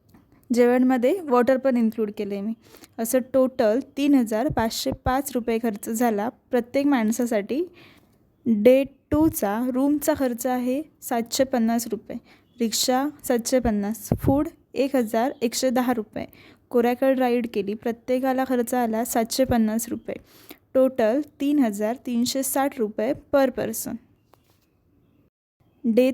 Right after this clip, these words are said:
थ्री रिक्षाचा खर्च आला हजार रुपये, फूडचा खर्च बाराशे रुपये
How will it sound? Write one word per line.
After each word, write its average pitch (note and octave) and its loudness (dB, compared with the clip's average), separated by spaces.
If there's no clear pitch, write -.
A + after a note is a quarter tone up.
थ्री B3+ 0
रिक्षाचा B3 0
खर्च C4 2
आला B3 2
हजार A#3+ 0
रुपये, A3 -4
फूडचा C4 2
खर्च C4 -2
बाराशे A3+ -2
रुपये G#3 -6